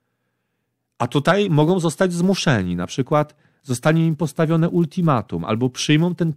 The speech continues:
preparat, albo zostaną zwolnieni z pracy, więc drżą ze strachu. I zadali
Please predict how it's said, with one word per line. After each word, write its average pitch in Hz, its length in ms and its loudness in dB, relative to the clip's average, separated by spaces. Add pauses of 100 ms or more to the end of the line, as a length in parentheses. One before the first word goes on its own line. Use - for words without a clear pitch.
preparat, 135 600 -2
albo 123 240 -2
zostaną 151 400 -2
zwolnieni 147 460 0
z - 100 -16
pracy, 90 420 -6
więc 131 280 -2
drżą 156 440 4
ze 175 120 0
strachu. 87 560 -8 (880)
I 104 60 -8
zadali 143 520 -2